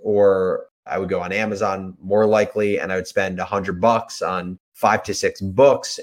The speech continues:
and I'd crack my first book open a few weeks into January. And I remember vividly one year, like, called in the last five years, I started the year with Walter Isaacson's biography on Steve Jobs. And then what happened next, year after year,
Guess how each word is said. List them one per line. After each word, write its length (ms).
and 160
I'd 200
crack 360
my 100
first 320
book 260
open 300
a 40
few 240
weeks 180
into 220
January. 640
And 120
I 40
remember 460
vividly 460
one 320
year, 480
like, 160
called 240
in 80
the 80
last 320
five 260
years, 400
I 80
started 440
the 80
year 340
with 360
Walter 420
Isaacson's 500
biography 640
on 100
Steve 280
Jobs. 460
And 120
then 220
what 140
happened 760
next, 680
year 480
after 360
year, 480